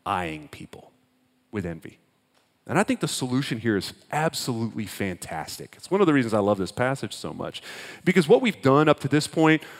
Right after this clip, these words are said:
what Mark did masterfully last week and I did the week before then, and probably what you'll see for the majority of our work through David,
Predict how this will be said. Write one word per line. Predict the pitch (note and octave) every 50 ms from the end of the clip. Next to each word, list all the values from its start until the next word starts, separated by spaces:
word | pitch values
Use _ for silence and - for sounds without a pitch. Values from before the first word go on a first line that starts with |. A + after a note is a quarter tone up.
| - - -
what | - A2+ C3 B2+ A#2+ G#2+ A2+
Mark | A#2+ C#3 D3 E3 E3 - -
did | D#3 D#3 C#3
masterfully | B2 C3 C#3 D3+ D#3 D#3+ - - D3+ - - D3+ C#3
last | C3 C#3 C#3 C#3+ D3 - -
week | D3+ D3+ D3 C#3+ -
and | A2+ A2+
I | C3
did | - D#3 D3
the | - C3+
week | C#3+ D3+ -
before | - C3 - - D#3 D#3 D3+
then, | D3 D#3+ D#3+
and | E3 E3+ -
probably | F#3+ A#3 C4+ - C4+ A3 G#3
what | F#3 F3 -
you'll | F3 D#3
see | - - F3+ F3
for | - D#3
the | C#3
majority | C3+ B2+ A#2+ - - B2 A2+ C3+ D3 D#3 E3+ F3 - -
of | D3 C3+ -
our | C3+ C3 A#2
work | G#2+ B2 C#3+ D3+ -
through | - D3 C3
David, | C3 B2+ C3+ D3+ D#3+ F3+ F3+